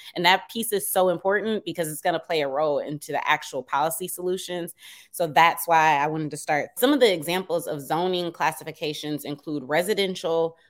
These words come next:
commercial, agricultural, industrial, or hotel and hospitality, among other specific designations. And zoning laws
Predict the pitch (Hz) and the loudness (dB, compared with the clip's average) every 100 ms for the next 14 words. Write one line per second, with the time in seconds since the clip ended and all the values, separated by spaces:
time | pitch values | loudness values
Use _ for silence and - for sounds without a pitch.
0 | _ - 170 170 165 165 156 147 - 170 | _ -6 -2 0 0 0 0 0 2 2
1 | 175 190 - 175 180 165 165 160 - 147 | 2 0 0 0 0 -2 0 0 -2 -2
2 | 156 160 - 160 151 147 147 151 151 _ | -2 -2 -6 -4 0 2 2 -2 -10 _
3 | _ _ _ _ _ - _ _ - 220 | _ _ _ _ _ -20 _ _ 8 10
4 | 220 202 196 196 180 165 165 165 151 156 | 10 6 2 4 6 6 4 0 -2 -2
5 | 165 151 143 147 147 147 - - 160 151 | 0 0 0 -2 -2 -4 -6 -2 -2 0
6 | 147 143 147 135 147 - 156 135 139 139 | 0 0 -2 -6 -8 -8 -6 -6 -4 -4
7 | 131 127 117 - - 139 - - - - | -6 -8 -8 -10 -14 -16 -18 -20 -20 -20
8 | - - 180 160 202 285 294 214 180 165 | -8 -2 0 4 4 6 4 4 6 6
9 | 165 | 4